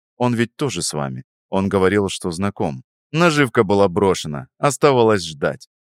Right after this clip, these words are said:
Барон Воронков клюнул именно так, как я и думал. На его лице промелькнула усмешка, полная снисхождения. «Господин Додо,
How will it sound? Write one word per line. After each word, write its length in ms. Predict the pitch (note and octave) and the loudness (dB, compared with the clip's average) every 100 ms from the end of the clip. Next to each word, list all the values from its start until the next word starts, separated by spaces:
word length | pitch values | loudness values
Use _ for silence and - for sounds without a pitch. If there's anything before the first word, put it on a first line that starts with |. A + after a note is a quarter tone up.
| _ | _
Барон 340 | A#2 D3+ E3 D3 | 4 6 6 6
Воронков 420 | D3+ C#3+ D3 - | 2 4 0 2
клюнул 300 | C3+ C3 B2+ | 2 2 2
именно 380 | C3 B2 B2 A#2+ | 0 2 2 2
так, 260 | C#3+ B2+ _ | 2 0 _
как 220 | G#2+ F#2 | -2 2
я 220 | G2+ G2 | 2 2
и 20 | |
думал. 440 | F#2 G#2 F2 D2+ - _ | 2 0 0 -4 -6 _
На 100 | B2 | 0
его 200 | C3 B2+ B2 | 2 4 4
лице 300 | A#2+ C#3 B2 | 4 2 2
промелькнула 680 | A#2 G#2+ G2+ - A2+ A2 | 2 2 0 0 2 2
усмешка, 680 | - F#2+ - A#2+ A#2 - G#2 - | 0 -6 -2 0 0 -2 -4 0
полная 360 | F#2 F2+ F2+ | -2 0 -2
снисхождения. 880 | - F2+ - F#2 D#2+ E2 D#2+ D2 C2+ _ _ _ _ | -4 -6 0 0 0 -4 -4 -6 -14 _ _ _ _
«Господин 580 | - G2 - F#2 F2+ F2+ | -4 -2 -2 -4 -2 -4
Додо, 380 | F2+ A2 D2+ | -2 -4 -4